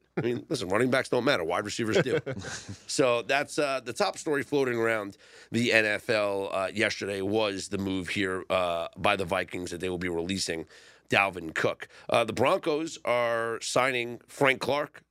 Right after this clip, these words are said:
Speaker 1: so Denver gets a little bit of a boost here as Sean Payton gets himself now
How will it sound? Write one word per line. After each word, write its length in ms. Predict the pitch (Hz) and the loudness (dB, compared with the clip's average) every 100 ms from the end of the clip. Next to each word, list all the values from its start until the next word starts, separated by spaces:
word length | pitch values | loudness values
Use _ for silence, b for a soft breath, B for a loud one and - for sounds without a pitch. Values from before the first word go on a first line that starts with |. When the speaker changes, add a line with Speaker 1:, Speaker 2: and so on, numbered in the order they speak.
| - | -10
Speaker 1:
so 320 | - 123 113 | 0 2 2
Denver 480 | 104 120 156 156 143 | 0 0 2 0 -2
gets 280 | 139 127 123 | -2 -2 -2
a 20 | |
little 180 | 123 120 | -2 0
bit 120 | 123 | -2
of 100 | 120 | -2
a 80 | 101 | -2
boost 320 | 120 123 - | 0 -2 -2
here 320 | 120 131 165 - | 0 2 2 2
as 360 | 113 110 107 | 2 2 -2
Sean 360 | 101 - 117 113 | -2 -2 -2 0
Payton 440 | 117 135 110 123 | 0 0 -2 -6
gets 280 | 120 117 - | 0 -2 0
himself 400 | 110 - 120 123 | -4 0 -2 -2
now 340 | 110 113 127 | 0 0 0